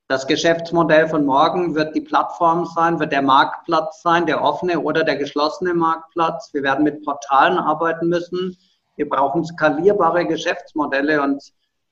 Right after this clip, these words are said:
ich weiß nicht, von wem die Frage kommt, können wir ja mal im Eins zu eins vielleicht mal besprechen. Aber das ist eine Sprache auch, die unsere deutschen Hidden Champions so nicht verwenden. Wenn Sie heute einen deutschen Unternehmer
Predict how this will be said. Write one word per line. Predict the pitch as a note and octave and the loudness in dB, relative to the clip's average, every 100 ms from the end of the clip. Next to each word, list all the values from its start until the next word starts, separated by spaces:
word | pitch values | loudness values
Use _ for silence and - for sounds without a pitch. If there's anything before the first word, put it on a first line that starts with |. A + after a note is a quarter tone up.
| _ | _
ich | B2+ | -6
weiß | C3 C#3+ | 0 0
nicht, | D#3 D3+ | 0 -2
von | D#3+ D3+ | 0 2
wem | D#3 | 2
die | D3 C#3+ | 0 0
Frage | B2 C#3 D#3 C3+ | 2 2 2 -4
kommt, | D3 D#3 D#3+ | -2 -2 -2
können | D3 D3+ | -2 0
wir | D3+ | 2
ja | |
mal | C#3+ C#3 | 2 2
im | C#3 C#3 C#3 _ _ _ _ | 2 0 -2 _ _ _ _
Eins | B2 D3 - | -2 -2 -2
zu | D3+ | 0
eins | A#2+ D#3+ D#3 | 2 2 0
vielleicht | D#3 C3 C3 C3+ | 0 0 0 -2
mal | B2+ | -2
besprechen. | C3 - B2+ B2+ B2+ E3 F3 D#3+ - _ _ - | -4 -6 -4 -4 -2 -2 -2 -4 -12 _ _ -2
Aber | B2+ C#3 D3 C#3+ C#3 C#3 - _ _ _ _ | 0 2 4 4 2 0 -12 _ _ _ _
das | D#3 D#3 | -2 -2
ist | F3+ - | -4 -4
eine | E3 E3+ | 0 0
Sprache | - - C#3+ F3+ A3+ G3+ D#3 | -2 -6 -2 0 2 0 0
auch, | C#3+ E3+ - | 0 0 -2
die | - F3+ F3 E3+ - | -4 0 0 -2 -8
unsere | - F3+ F3+ F3 E3+ | -6 -4 0 0 0
deutschen | C#3 D3+ - - G3 G3 E3+ - | 0 0 0 -2 -2 0 -2 -2
Hidden | E3+ F3+ F3+ | -6 -2 -2
Champions | E3+ E3 F3 F#3 F#3 - | 0 -2 0 0 -2 -2
so | F3 F3+ | 0 2
nicht | F#3 F#3 | 0 -2
verwenden. | - E3+ F3 A#3 - E3 | -4 0 0 -2 -2 -2
Wenn | D3 D3+ | 0 2
Sie | D3+ | 2
heute | C#3+ F3 F#3 | 2 0 2
einen | E3 | 0
deutschen | D3 D#3+ - F3+ | 2 0 0 -4
Unternehmer | E3 E3 D3 F3+ F#3 | 0 0 2 2 0